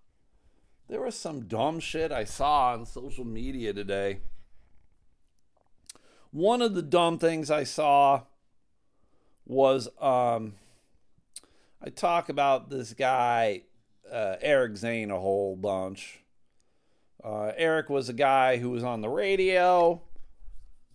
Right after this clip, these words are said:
many years ago, and, uh, he had a morning show. Say Dog has jumped off the couch if you're keeping track at home. He was on a very successful syndicated morning show. He got let go from that. He had his own morning show.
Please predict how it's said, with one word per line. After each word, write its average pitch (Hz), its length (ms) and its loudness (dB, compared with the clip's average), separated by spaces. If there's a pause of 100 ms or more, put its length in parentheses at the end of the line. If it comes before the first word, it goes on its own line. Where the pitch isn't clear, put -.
many 165 200 -6
years 165 400 0
ago, 147 680 4 (760)
and, 98 500 -10
uh, 95 160 0
he 120 220 0
had 160 160 6
a 120 60 6
morning 170 500 2
show. 147 800 4 (380)
Say 208 200 0
Dog 160 160 4
has 113 140 -6
jumped 147 520 -2
off 123 240 2
the 98 60 -14
couch 95 360 -4
if 95 100 -18
you're 98 80 -18
keeping - 260 -14
track - 220 -16
at - 80 -20
home. - 180 -18 (1600)
He 180 140 -6
was 170 160 2
on 160 180 4
a 151 40 0
very 160 280 4
successful 170 1040 4
syndicated 180 560 -2
morning 277 360 6
show. 226 420 2
He 165 100 0
got 135 200 4
let 135 160 2
go 110 100 -2
from 104 160 -10
that. 185 240 -4
He 123 100 -6
had 107 160 0
his 101 160 -4
own 160 220 0
morning 156 300 -2
show. 139 580 2